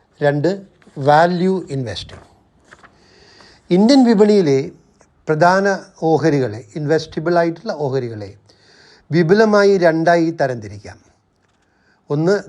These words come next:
ഗ്രോത്ത് സ്റ്റോക്സ്, രണ്ട് വാല്യൂ സ്റ്റോക്സ്. ഉയർന്ന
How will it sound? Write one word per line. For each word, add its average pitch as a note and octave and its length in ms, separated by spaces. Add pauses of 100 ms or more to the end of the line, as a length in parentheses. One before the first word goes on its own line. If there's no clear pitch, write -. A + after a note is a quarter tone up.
(120)
ഗ്രോത്ത് F#3 400
സ്റ്റോക്സ്, - 440 (720)
രണ്ട് D3+ 280 (520)
വാല്യൂ E3+ 400 (100)
സ്റ്റോക്സ്. - 420 (2000)
ഉയർന്ന B3 360